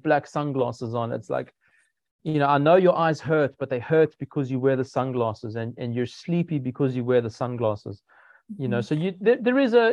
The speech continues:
Speaker 1: you know, it, it has to be a gradual transition. You know, it's, it's not comfortable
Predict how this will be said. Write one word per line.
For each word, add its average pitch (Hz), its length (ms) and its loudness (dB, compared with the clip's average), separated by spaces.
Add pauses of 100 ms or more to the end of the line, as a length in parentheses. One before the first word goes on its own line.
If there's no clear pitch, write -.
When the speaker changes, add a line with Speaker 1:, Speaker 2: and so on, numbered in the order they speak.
Speaker 1:
you 262 100 -2
know, 196 100 0 (200)
it, - 80 -2 (160)
it 180 120 -6
has 240 120 0
to 208 140 -6
be 202 60 4
a 156 180 0
gradual 160 380 4 (120)
transition. 143 600 0
You 147 100 -4
know, 170 160 -2
it's, 151 200 -8
it's - 180 -14
not 175 80 -2 (140)
comfortable 147 380 -2